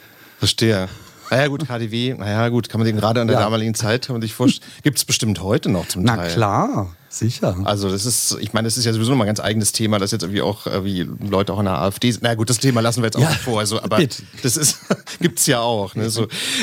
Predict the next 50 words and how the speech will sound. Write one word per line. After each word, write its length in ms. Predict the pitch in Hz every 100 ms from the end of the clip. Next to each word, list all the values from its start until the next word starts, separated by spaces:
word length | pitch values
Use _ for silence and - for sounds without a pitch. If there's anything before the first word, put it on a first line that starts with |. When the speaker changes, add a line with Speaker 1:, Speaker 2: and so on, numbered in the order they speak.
| -
Speaker 1:
Ähm, 320 | 147 156 151
aber 120 | 156 151
ich 80 |
würde 120 | 139 202
dich 40 |
gerne 140 | 180 165
mal 60 |
fragen, 280 | - 151 165
und 120 | 147
zwar, 340 | - 139 139 -
äh, 180 | 127 120 110
das 280 | 123 - - 107 69
hat 140 | 110 127
man 80 |
ja 20 | 117
heute 160 | 131
schon 100 | 147
vergessen, 320 | 120 110 143
du 80 | 127
hast 180 | 120 -
ja 80 | 147
auch 100 | 113
Filmrollen 680 | - 135 190 107 90 92 92
gehabt, 340 | 95 101 -
also 140 | 101
unter 240 | 107 104 -
anderem 340 | 107 117 110
Kondom 340 | 110 110 107 110
des 140 | -
Grauens, 280 | - 92 131
Speaker 2:
Ja. 220 | 123 117
Speaker 1:
sechzehn 500 | 127 123 - - 127
Uhr, 220 | 117 120 113 - - 127
nee, 180 | 127
stimmt 240 | 98 170 170
gar 140 | 110
nicht, 260 | 107 - - _
achtzehn 320 | 139 - 156
Uhr 80 | 131
fünfzehn 540 | - 196 190 - 127 90
ab 100 | -
Ostkreuz, 600 | 107 - - 101 71 104
Speaker 2:
Ja. 40 |
Speaker 1:
nicht 140 | 139 -
sechzehn 300 | 131 - 139
Uhr 60 |
fünfzehn 260 | 127 143 131
ab 60 | 113
Paddington, 400 | 131 156 151 131
sondern 260 | 120 120